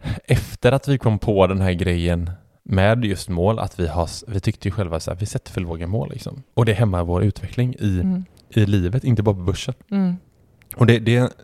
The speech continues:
Speaker 1: det är en sån grej med typ så här, när vi bygger hus nu.
Speaker 2: Mm.
Speaker 1: Jag vet att när vi snackade om, när vi renoverade vår lägenhet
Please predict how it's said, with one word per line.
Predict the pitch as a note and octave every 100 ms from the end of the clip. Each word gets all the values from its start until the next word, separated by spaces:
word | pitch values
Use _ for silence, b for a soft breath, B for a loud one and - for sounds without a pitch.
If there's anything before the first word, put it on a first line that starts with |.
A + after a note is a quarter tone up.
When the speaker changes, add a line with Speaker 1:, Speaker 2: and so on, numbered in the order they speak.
| -
Speaker 1:
det | A2+ A#2+
är |
en | B2
sån | A#2+ G2+
grej | F#2+
med | F2+ -
typ | F2+
så | -
här, | E2
när | E2+ E2+
vi | E2+
bygger | E2+ E2+ E2+ D#2+
hus | - B2 G#2+ - -
nu. | -
Speaker 2:
Mm. | F#3 F#3+ F#3+ B B B B _ _
Speaker 1:
Jag | A2+ G#2+ A#2+
vet | C3 F#2
att | F#2+
när |
vi | F#2+ F#2
snackade | E2+ A2 - F2+ F#2
om, | F2 F2+ F2+ F2+ F2 B B B B B B B _ -
när | A2 G#2+
vi | G2 F#2
renoverade | F#2+ G2 F#2 F2
vår | F2+ F2
lägenhet | F#2 F2 A2+ -